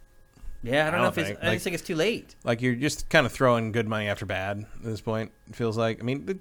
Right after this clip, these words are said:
Speaker 2: the Clancy, you know, the Ghost Recon brand probably has some cachet. If it's free to play, it'll get some eyes. Uh, and then it's just gonna live or die by whether it's fun to play or not. And, uh, who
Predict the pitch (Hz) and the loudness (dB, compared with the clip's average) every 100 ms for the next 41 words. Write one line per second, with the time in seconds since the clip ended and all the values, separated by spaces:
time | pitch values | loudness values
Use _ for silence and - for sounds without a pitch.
0 | - 247 - 233 - 147 117 156 147 151 | -6 -4 0 0 2 -2 -2 -2 0 2
1 | 208 - 135 139 123 113 110 107 107 107 | 0 2 2 6 6 4 0 -2 0 0
2 | 107 104 107 101 107 - 104 110 101 - | 0 2 2 2 0 -2 -4 -2 -2 0
3 | 101 101 101 - 104 104 - - 117 104 | -2 0 -2 -4 -8 -8 -12 -6 -2 -2
4 | - 104 98 98 98 98 92 104 92 95 | -2 0 0 0 -2 -4 -6 -4 -4 -4
5 | 98 95 - - - _ - 104 98 98 | -6 -8 -12 -20 -20 _ -8 -2 0 0
6 | 101 101 110 104 101 98 98 98 98 98 | -2 -6 -4 -2 -2 -2 0 0 0 0
7 | 98 101 104 101 104 98 117 110 107 175 | 0 -2 -4 -2 -2 -2 -2 -2 0 2
8 | 156 107 101 - _ - 104 104 104 104 | 2 2 0 -2 _ -10 -4 -4 -4 -2
9 | 104 104 104 104 104 107 - 120 285 240 | 0 2 2 0 0 0 2 2 2 0
10 | 208 | -4